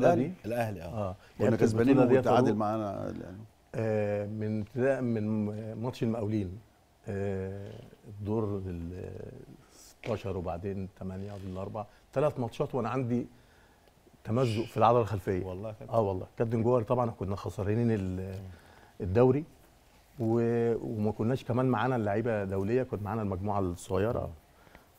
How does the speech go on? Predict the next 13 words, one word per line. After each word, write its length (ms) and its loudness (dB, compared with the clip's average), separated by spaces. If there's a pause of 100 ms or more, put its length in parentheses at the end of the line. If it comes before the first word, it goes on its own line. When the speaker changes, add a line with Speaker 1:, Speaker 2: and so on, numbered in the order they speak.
(180)
Speaker 2:
فقعد 220 2
معانا 240 -2
قال 120 -6
لنا 180 -2
يعني 360 -4 (260)
احنا 200 -8
لازم 300 0
ناخد 300 -2 (120)
مسابقه 260 -2
الكاس، 340 -4
احنا 160 -10
خسرانين 380 -2
دوري. 220 -2